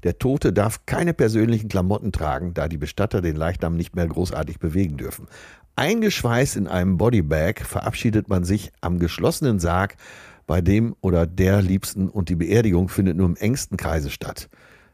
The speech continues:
Alles nur, weil man einmal fahrlässig den Mundschutz abgenommen hat, um sich einen Kaffee zu gönnen. Danke für eure Anteilnahme, das bedeutet mir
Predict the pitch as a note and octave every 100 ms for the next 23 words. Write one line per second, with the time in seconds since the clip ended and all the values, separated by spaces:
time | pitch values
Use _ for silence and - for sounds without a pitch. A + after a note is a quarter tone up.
0 | _ B2 E3 E3+ B2 B2+ A2 G2 F#2 F#2
1 | G2 A2+ D3+ F#2+ G2 G2 G#2 G#2 G#2+ G#2
2 | G2 F#2 F#2 G2+ F2 D#2 D2+ - D#2 D#2
3 | C#2+ G2 - - F2+ F2 F2 E2 - D2+
4 | D#2+ E2+ D2 - B1 - - - - -
5 | _ - G2 G3 F#3 C3+ G#2+ G#2 F2+ A2
6 | G2 F2+ D#2+ E2+ F2 F2 - F#2+ F2+ F#2+
7 | F#2 F2 F2